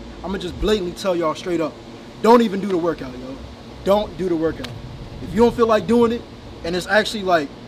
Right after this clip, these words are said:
a rest day that you can actually take, I'm not saying, like, you already took your rest day, you still not motivated, and then you don't do the workout. No,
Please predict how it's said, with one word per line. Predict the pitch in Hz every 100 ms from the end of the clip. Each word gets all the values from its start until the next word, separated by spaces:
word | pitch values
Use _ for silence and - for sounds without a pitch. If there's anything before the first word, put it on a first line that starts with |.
| - -
a | 156
rest | 139 196 202 196
day | 190
that | 180
you | 214
can | 190
actually | 190 - 143
take, | 214 208
I'm | 196
not | 208 170
saying, | 220 196
like, | 170 147 - - - - - - - - -
you | 208
already | 190
took | 175 180
your | 175
rest | 165 185 143
day, | 165 160 - - -
you | 180
still | 170 202
not | 180
motivated, | 175 185 151 151 147 143 - - - -
and | 165 196
then | 175
you |
don't | 170 180
do | 160
the | 151
workout. | 170 170 135 151
No, | 175 123